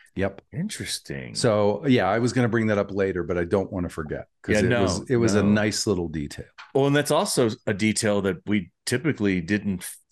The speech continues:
Speaker 2: do that, you know? I
Speaker 1: No.
Speaker 2: mean, you stayed on one side or the other. You didn't sit there and cross the line. So I,
Speaker 1: No.
Speaker 2: I do like that he did that. Okay.
Speaker 1: Yeah.
Speaker 2: I'll have to go back and watch that now.
Speaker 1: So, yeah, Tuvok blows out the candle. We cut out to the bridge. Uh,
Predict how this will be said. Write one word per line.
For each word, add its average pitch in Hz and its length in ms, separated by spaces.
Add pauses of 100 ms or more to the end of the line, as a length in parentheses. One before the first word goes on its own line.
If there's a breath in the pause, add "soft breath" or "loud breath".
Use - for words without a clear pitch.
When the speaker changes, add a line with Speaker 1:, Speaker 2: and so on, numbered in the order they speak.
Speaker 2:
do 160 200
that, 65 360
you 95 160
know? 98 240
I 101 80
Speaker 1:
No. 98 80
Speaker 2:
mean, 101 160
you 110 140
stayed 131 340
on 110 200
one 117 200
side 95 320
or 101 100
the 104 160
other. 131 200
You 80 120
didn't 98 220
sit - 240
there 92 160
and 82 120
cross - 420
the 65 100
line. 58 340
So - 160
I, 85 140
Speaker 1:
No. 90 80
Speaker 2:
I 98 100
do 113 200
like 90 240
that 78 100
he 82 80
did 69 200
that. - 200 (260)
Okay. 95 220
Speaker 1:
Yeah. 147 220 (160)
Speaker 2:
I'll 92 100
have 104 120
to - 60
go 85 80
back 76 220
and 69 80
watch 69 220
that - 120
now. - 160 (380 loud breath)
Speaker 1:
So, 202 380
yeah, 202 160
Tuvok 180 420
blows 135 240
out 113 120
the 123 60
candle. 202 560
We 143 120
cut 139 200
out 127 160
to - 80
the 107 80
bridge. 165 680
Uh, 147 60